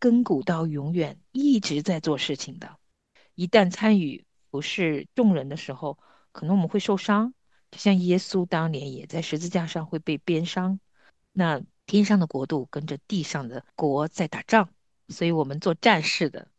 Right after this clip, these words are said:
会受战伤，<laughs> 明枪暗箭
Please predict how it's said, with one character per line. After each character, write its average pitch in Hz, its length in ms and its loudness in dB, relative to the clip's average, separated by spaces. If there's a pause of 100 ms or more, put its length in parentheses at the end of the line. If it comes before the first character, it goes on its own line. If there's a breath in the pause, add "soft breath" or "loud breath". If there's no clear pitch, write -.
会 180 160 4
受 170 220 4
战 165 260 4
伤， 175 340 2 (300)
<laughs> - 240 -20
明 165 460 0
枪 175 500 2
暗 165 300 2
箭 151 320 0